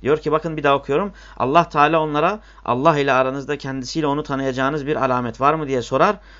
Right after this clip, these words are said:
Onlar da "Evet." cevabını verirler. Bunun üzerine sak açılır ve gönülden Allah'a secde edenlerden hiç kimse kalmamak üzere Allah müminlere secde için izin verir. Allah'a Müslüman görünüp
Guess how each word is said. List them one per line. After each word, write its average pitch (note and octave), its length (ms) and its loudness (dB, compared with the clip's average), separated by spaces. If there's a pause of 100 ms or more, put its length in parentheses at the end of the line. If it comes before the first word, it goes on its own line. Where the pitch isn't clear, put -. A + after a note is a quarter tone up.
Onlar C3+ 380 0
da B2+ 60 -2
"Evet." C3+ 280 -2
cevabını A#2+ 420 0
verirler. G2 380 0 (360)
Bunun D#3+ 220 -2
üzerine C3 340 -2
sak D3+ 320 -2
açılır D#3 360 -2 (260)
ve A#2+ 100 2
gönülden B2 500 -2
Allah'a B2 400 0
secde C3 380 0
edenlerden A#2+ 580 0
hiç E3 200 -6
kimse B2 300 -6
kalmamak B2 480 0
üzere C3+ 360 0 (280)
Allah B2+ 320 2
müminlere A#2 560 -2
secde A2+ 400 -2
için G3 300 -6
izin A2+ 340 -4
verir. F#2+ 340 -6 (640)
Allah'a C#3 380 4
Müslüman D#3+ 580 -2
görünüp C3+ 380 0